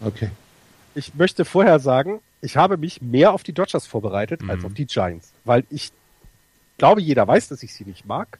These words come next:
Speaker 2: die Dodgers, und deswegen habe ich gedacht, ich muss jetzt professionell genug sein. Äh, die Giants, ich weiß deren Rekord gar nicht, aber wenn sie acht Spiele hinter den, äh, Dodgers waren, dann waren's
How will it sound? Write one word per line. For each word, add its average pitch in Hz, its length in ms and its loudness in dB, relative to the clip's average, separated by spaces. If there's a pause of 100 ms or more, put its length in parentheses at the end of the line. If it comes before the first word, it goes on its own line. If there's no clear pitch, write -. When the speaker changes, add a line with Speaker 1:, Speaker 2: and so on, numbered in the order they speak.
(120)
Speaker 2:
die 131 80 -16
Dodgers, 135 400 -10
und 123 140 -20
deswegen 131 400 -10 (300)
habe 131 100 -6
ich - 80 -16
gedacht, 131 260 -4
ich - 160 -20
muss 139 200 -6
jetzt 147 200 -4
professionell 131 720 2
genug 90 240 -8
sein. 87 240 -16 (920)
Äh, 202 500 10 (140)
die 180 120 -2
Giants, 147 420 2
ich 123 100 -12
weiß 156 220 -2
deren 147 280 -2
Rekord 156 300 0
gar 127 200 2
nicht, 170 160 -4
aber 135 100 2
wenn 127 160 -2
sie 127 160 -8
acht - 340 -2
Spiele 156 360 0
hinter 143 280 4
den, 123 440 -2
äh, 110 320 0
Dodgers 131 400 -2
waren, 120 220 2
dann 120 160 -4
waren's 120 480 -2